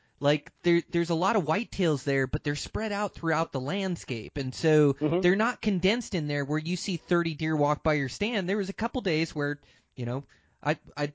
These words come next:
Speaker 1: maybe saw a deer or two, you know, and then a few days where
Speaker 2: Yep.
Speaker 1: I'd see seven or I'd see nine. Like, like, that is tough and grueling mentally. And, and so I think you were able to, like, take all these base skills and then plug it into Western hunting just because you like bow hunting so much and take all those mindsets and those skills.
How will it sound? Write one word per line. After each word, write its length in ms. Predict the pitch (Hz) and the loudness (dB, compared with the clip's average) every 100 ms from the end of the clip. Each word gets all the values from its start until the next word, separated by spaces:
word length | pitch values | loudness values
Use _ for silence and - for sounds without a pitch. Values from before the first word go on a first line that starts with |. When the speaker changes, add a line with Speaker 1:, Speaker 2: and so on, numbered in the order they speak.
| - | -2
Speaker 1:
maybe 240 | 143 170 | 0 0
saw 200 | - 175 | 0 -2
a 40 | 170 | -2
deer 220 | 170 208 | 0 0
or 40 | |
two, 240 | 156 127 104 | 0 -4 -10
you 200 | 113 123 | -6 -2
know, 220 | 127 165 | 0 2
and 100 | 139 | 2
then 180 | 151 156 | 2 0
a 100 | 151 | -2
few 220 | - 175 | -2 0
days 240 | 180 175 | 2 0
where 120 | 165 165 | 2 2
Speaker 2:
Yep. 60 | |
Speaker 1:
I'd 60 | 170 | 0
see 180 | - 165 | -4 -8
seven 420 | - 185 165 123 | -2 -2 0 -4
or 120 | 123 | -4
I'd 160 | 131 131 | -4 -6
see 220 | - 139 | -8 -6
nine. 380 | 127 180 190 143 | -4 -4 -4 -6
Like, 180 | 135 - _ _ - | -8 -10 _ _ -10
like, 160 | 156 | -10
that 200 | 220 220 | -8 -10
is 140 | 143 - | -10 -12
tough 340 | - 190 185 - | -8 -4 -4 -4
and 180 | 143 127 | -8 -6
grueling 640 | 127 147 214 160 127 120 | 0 4 4 2 -2 -2
mentally. 640 | 135 226 185 123 117 73 123 | -2 -2 -4 -10 -10 -10 -6
And, 280 | 156 139 - - - | -4 -4 -10 -20 -6
and 100 | 160 | -4
so 140 | 156 185 | 2 4
I 60 | |
think 320 | 185 262 285 240 | 4 -2 -6 -2
you 100 | 214 | 0
were 160 | 165 | -2
able 300 | 156 165 180 | 0 0 2
to, 60 | 151 | 0
like, 260 | 131 131 - | 0 -4 -6
take 260 | - 147 | -8 -4
all 280 | 139 196 208 | 0 0 0
these 240 | 180 151 | -4 -8
base 340 | - 156 156 - | -6 -4 -4 -6
skills 720 | - 160 170 131 120 117 - - - _ 175 | -6 0 2 2 0 -8 -16 -20 -20 _ -2
and 160 | 170 | 0
then 140 | 185 151 | 0 0
plug 420 | - 190 220 220 | -2 0 0 0
it 80 | 202 | -2
into 240 | 196 165 | 0 0
Western 460 | 139 156 - 160 135 | 0 -2 -4 -8 -6
hunting 400 | 151 185 135 143 | -4 -4 -4 -4
just 200 | 208 - | -6 -6
because 320 | 190 185 160 | -4 -4 -2
you 100 | 151 | -2
like 260 | 151 147 | -2 -4
bow 200 | - 156 | -2 -2
hunting 240 | 160 170 143 | -2 -8 -6
so 160 | 143 | -4
much 200 | 139 - | -4 -4
and 100 | 135 | -8
take 240 | - 180 165 | -8 -6 -2
all 200 | 190 226 | -2 0
those 220 | 214 170 | 0 -2
mindsets 640 | 160 165 180 170 170 156 151 | -4 -4 -4 -4 -4 -4 -4
and 100 | 143 | -4
those 160 | 131 | -4
skills. 560 | - 202 202 151 135 | -4 2 4 4 2